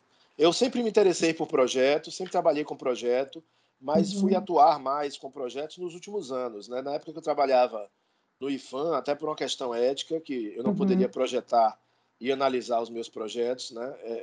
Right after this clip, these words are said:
Speaker 1: é, os, os poucos projetos que eu fiz na época do ifam, eu fiz como servidor do ifam, para o próprio
Speaker 2: Uhum.
Speaker 1: ifam, sem remuneração, como servidor, é, do ifam. Mas não chegaram a ser
Speaker 2: Entendi.
Speaker 1: executados praticamente nenhum.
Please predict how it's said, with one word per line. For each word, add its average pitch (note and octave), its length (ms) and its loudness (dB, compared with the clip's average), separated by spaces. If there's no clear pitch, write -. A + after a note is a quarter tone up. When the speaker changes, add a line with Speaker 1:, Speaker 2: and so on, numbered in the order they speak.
Speaker 1:
é, A2 160 -10
os, A#2+ 140 0
os - 180 -6
poucos F3 240 4
projetos D3 400 4
que - 60 0
eu C3 40 4
fiz B2+ 200 -6
na B2+ 80 0
época B2+ 200 -2
do C3 60 -2
ifam, C#3+ 380 -2
eu C#3+ 140 2
fiz - 240 -2
como F3+ 200 2
servidor F3 480 4
do F#3 100 4
ifam, C#3+ 460 -2
para F3 280 6
o E3+ 60 -2
próprio G#3+ 340 0
Speaker 2:
Uhum. G#3 60 0
Speaker 1:
ifam, G3+ 200 2
sem D#3 220 -4
remuneração, E3 680 -8
como B2 220 -18
servidor, C3 560 -6
é, B2+ 200 4
do C3+ 140 -2
ifam. A2 400 -4
Mas B2+ 160 -2
não D#3+ 80 0
chegaram D3+ 340 4
a G3+ 40 4
ser F#3+ 140 4
Speaker 2:
Entendi. D3+ 60 0
Speaker 1:
executados C#3 880 0
praticamente B2+ 580 -10
nenhum. C#3 340 -8